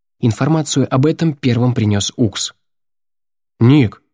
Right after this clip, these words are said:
взволнованно начал он, едва только землянин, как обычно проведший ночь в медкапсулах инженерного центра, появился в его ремонтном доке. «Ник, тут это,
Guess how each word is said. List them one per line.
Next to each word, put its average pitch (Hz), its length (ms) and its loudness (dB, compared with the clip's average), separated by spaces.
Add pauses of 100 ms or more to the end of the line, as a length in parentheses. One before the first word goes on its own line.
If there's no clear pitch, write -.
(400)
взволнованно 104 640 0
начал 101 440 -2
он, 127 160 0
едва 110 320 -2
только 110 280 -4
землянин, 110 500 -2
как 98 180 -8
обычно 104 380 -4
проведший 104 520 -4
ночь 101 180 -4
в - 40 -6
медкапсулах 107 640 -4
инженерного 104 540 -2
центра, 101 440 -4 (140)
появился 123 500 0
в 139 40 0
его 107 220 0
ремонтном 101 520 0
доке. 104 340 -2 (800)
«Ник, 131 320 4
тут 120 220 0
это, 110 280 0